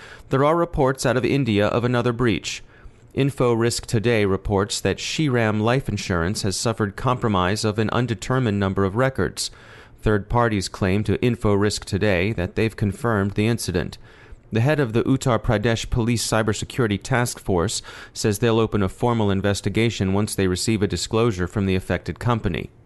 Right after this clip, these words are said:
We hear a great deal about DevOps and the role it can, should, or might play in security. Today we hear from two experts, eGlobal Tech's Branko Promedica and Cybrick's Mike Kyle,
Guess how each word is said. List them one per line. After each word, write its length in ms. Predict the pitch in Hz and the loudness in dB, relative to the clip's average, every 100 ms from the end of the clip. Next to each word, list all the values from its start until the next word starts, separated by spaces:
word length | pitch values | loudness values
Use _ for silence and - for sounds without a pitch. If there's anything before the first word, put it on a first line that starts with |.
| _ - _ _ - - - - | _ -20 _ _ -20 -20 -20 -2
We 140 | 156 | 2
hear 160 | 185 196 | 4 2
a 40 | |
great 240 | 156 170 151 | 2 2 2
deal 200 | 160 147 | 2 2
about 320 | 131 113 107 | 2 0 2
DevOps 600 | 143 110 98 58 - - | 2 2 2 0 -4 -2
and 140 | 101 | 0
the 60 | 98 | 2
role 320 | 95 107 113 | 2 2 2
it 120 | 104 | -2
can, 300 | - 110 104 | -2 0 0
should, 340 | 117 - 107 104 | -2 -2 0 2
or 140 | 104 | 2
might 300 | 101 110 107 | 2 0 -2
play 240 | - 95 92 | -2 0 2
in 100 | 101 | 0
security. 600 | - - 180 117 85 - - - - | -4 0 2 2 0 -6 -16 -20 -10
Today 240 | - 110 | -2 0
we 160 | 107 107 | 2 2
hear 180 | 110 110 | 2 0
from 160 | - | 0
two 240 | 95 - 120 | -2 2 2
experts, 560 | 123 - 92 92 - - - - | 0 0 0 0 -2 -10 -14 -4
eGlobal 540 | 165 156 139 131 117 110 | -2 2 2 2 0 0
Tech's 280 | 139 117 - | -2 -2 -2
Branko 420 | 107 120 123 107 | 0 2 2 0
Promedica 680 | - 104 120 123 101 104 120 | 0 0 0 0 0 0 -2
and 140 | - 117 | -2 -2
Cybrick's 600 | - 151 131 107 123 - | 0 0 2 0 0 -2
Mike 280 | 113 117 - | 0 -2 -2
Kyle, 480 | - 147 90 64 | -2 0 2 -2